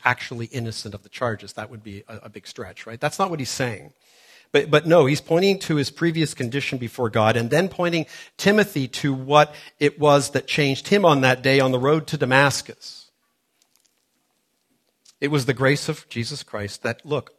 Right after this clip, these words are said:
overflowed. Um, again, in the original language, it, it has the connotation of drowned me in it. Covered by his blood.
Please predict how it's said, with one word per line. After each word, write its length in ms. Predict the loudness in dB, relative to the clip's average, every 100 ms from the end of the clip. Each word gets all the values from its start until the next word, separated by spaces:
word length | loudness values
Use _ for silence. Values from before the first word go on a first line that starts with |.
| -6
overflowed. 1200 | -4 -4 -6 -8 _ _ -16 -4 -2 -2 -8 _ _ -2
Um, 280 | 0 0 -4 _ _ -18 -16 -8
again, 260 | 0 2 2
in 120 | -2
the 100 | -4
original 260 | -4 -2
language, 400 | -2 -2 -4 -8
it, 140 | -10 -10
it 120 | -4
has 220 | -2 -2
the 80 | -4
connotation 600 | -10 -8 -8 -8 -10 -10
of 180 | -14 _
drowned 580 | -16 -12 -8 -6 -8 -8
me 200 | -10 -10
in 80 | -16
it. 260 | -20 -20 _ _ _ -20 _ _ _ _ _ _ _ _ _ _ _ _ _ -14
Covered 380 | -10 -10 -10 -12
by 160 | -12
his 220 | -12 _
blood. 320 | _ _ -20